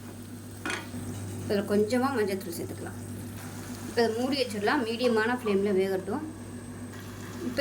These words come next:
எப்படி இருக்குன்னு பார்க்கலாம். இப்போ பாருங்க, தண்ணி எல்லாம் நல்லா வத்திருச்சு. இந்த ஸ்டேஜில் அடுப்பு நல்லா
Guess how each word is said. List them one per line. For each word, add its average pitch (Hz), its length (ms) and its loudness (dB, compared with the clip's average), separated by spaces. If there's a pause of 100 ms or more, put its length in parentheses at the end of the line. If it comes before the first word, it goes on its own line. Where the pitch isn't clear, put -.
எப்படி 226 180 0
இருக்குன்னு 226 380 2
பார்க்கலாம். 202 360 4 (920)
இப்போ 254 220 2
பாருங்க, 233 260 4 (100)
தண்ணி 254 320 4
எல்லாம் 233 240 2
நல்லா 214 280 6
வத்திருச்சு. 214 640 0 (420)
இந்த 233 200 0
ஸ்டேஜில் 240 460 2
அடுப்பு 202 260 -2
நல்லா 208 180 2